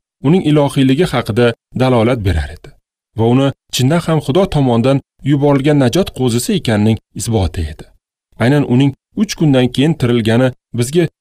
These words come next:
berilgan umidning tasdig'i edi. Hazrati Isoning xoshdagi o'limidan so'ng umidini yo'qotgan shogirdlar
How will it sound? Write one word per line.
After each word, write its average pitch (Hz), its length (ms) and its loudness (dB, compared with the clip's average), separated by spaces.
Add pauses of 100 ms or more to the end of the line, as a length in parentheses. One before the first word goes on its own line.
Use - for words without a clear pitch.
berilgan 156 520 2
umidning 127 480 2
tasdig'i 92 540 -2
edi. - 200 -10 (600)
Hazrati 98 420 -2
Isoning 113 340 0
xoshdagi 113 420 -2
o'limidan 117 480 2
so'ng - 240 -8 (320)
umidini 165 460 2
yo'qotgan 147 540 0
shogirdlar 131 540 -2